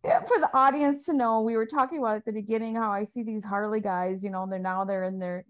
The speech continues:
they're seventy or something, and they got some tattoos, but they got this long white beard that used to be the, you know, the cool beard, but now it's white and long and whatever. They look like Santa Claus. And so you get these Harley dudes that are now Santa Claus, and we're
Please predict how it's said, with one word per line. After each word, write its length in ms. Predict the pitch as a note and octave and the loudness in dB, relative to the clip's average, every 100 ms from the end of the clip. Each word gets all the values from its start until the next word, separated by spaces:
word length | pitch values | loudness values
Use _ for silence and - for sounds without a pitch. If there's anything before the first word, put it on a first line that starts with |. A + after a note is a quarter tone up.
| _ _ | _ _
they're 120 | - | -2
seventy 640 | A#3 - A#3 G3 G3+ G3 G3 | -2 2 2 2 0 0 0
or 100 | F#3+ | 0
something, 560 | G#3+ F3+ F3+ F#3 F#3 | -2 -2 0 -2 -2
and 100 | F3+ | -4
they 80 | F#3+ | -6
got 220 | F#3+ G3 | -4 -4
some 140 | A3+ G3 | -6 -4
tattoos, 480 | A3+ G3 - G#3 G#3 | -4 -4 -4 -4 -4
but 160 | A3+ | -6
they 80 | G3+ | -6
got 180 | G3+ G#3 | -4 -4
this 180 | G#3 G3 | -4 -6
long 420 | G#3+ A#3+ C4 C4 | -2 0 2 0
white 240 | B3 A#3+ A#3 | -2 -4 -4
beard 260 | A#3+ B3 | -6 -4
that 120 | F#3 - | -4 -4
used 200 | A3 A3 | -6 -4
to 80 | |
be 180 | G#3 G3+ | -4 -2
the, 220 | F3+ E3+ E3+ _ _ | 0 -2 -4 _ _
you 100 | - | -6
know, 100 | E3 | -4
the 100 | C#3+ | -4
cool 360 | F3 - C4 A#3 | -6 -4 -2 -2
beard, 420 | F#3+ F#3+ F#3+ F#3 - _ | 0 0 0 -2 -6 _
but 80 | - | 0
now 200 | C#4 C#4+ | 2 2
it's 120 | C4 | 0
white 380 | A3 G#3+ A3+ A3+ | -2 0 0 -2
and 100 | A3+ | -6
long 420 | F#3+ G3+ G#3 G#3+ | -4 0 0 0
and 60 | G3+ | -2
whatever. 260 | G3+ G#3 | -2 -2
They 100 | G#3 | -6
look 180 | G#3 A#3 | -6 -4
like 160 | A3+ F#3+ | -6 -6
Santa 280 | A#3 A3 A#3+ | -8 -8 -6
Claus. 340 | A#3 G#3 G3+ | -4 -2 -2
And 140 | G#3 | -6
so 100 | G#3 | -4
you 140 | B3 A#3+ | -4 -4
get 180 | B3+ C4 | -8 -6
these 220 | C4 A#3+ | -8 -6
Harley 380 | - B3 C4+ B3 | 0 2 2 0
dudes 360 | G#3 G3+ G3+ - _ _ _ | 0 0 -2 -8 _ _ _
that 140 | C4 | 0
are 60 | B3 | 0
now 200 | B3 C4 | 0 -2
Santa 360 | C4 D4 D4+ F4+ | -2 -4 -4 -6
Claus, 440 | F4 D4 C4+ C#4 | -6 -4 -4 -4
and 80 | C#4+ | -6
we're 180 | D4 | -6